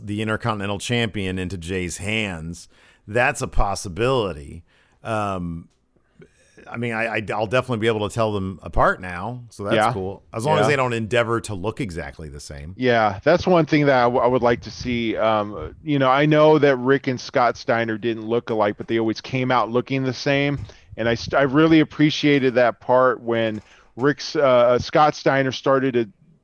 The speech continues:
Speaker 2: morph into, uh, Big Pop-, P-, Papa Pump, but he was still tagging with him. Uh, um, I really, I,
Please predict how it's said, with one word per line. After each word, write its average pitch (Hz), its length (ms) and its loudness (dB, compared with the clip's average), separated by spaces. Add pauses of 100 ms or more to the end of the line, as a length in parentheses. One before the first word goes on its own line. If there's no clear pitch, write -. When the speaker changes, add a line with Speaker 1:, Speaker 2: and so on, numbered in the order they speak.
(340)
Speaker 2:
morph 143 480 2
into, 127 540 0
uh, 117 160 4
Big 139 320 -2
Pop-, - 240 -2 (260)
P-, - 160 -4
Papa 147 260 2
Pump, 156 280 0
but 120 160 0
he 139 80 -4
was 120 160 -4
still 135 340 2 (320)
tagging 151 540 2
with 123 160 -2
him. 113 400 -4 (400)
Uh, - 40 -2 (400)
um, 113 220 -4
I 123 80 2
really, 147 460 4
I, - 180 -4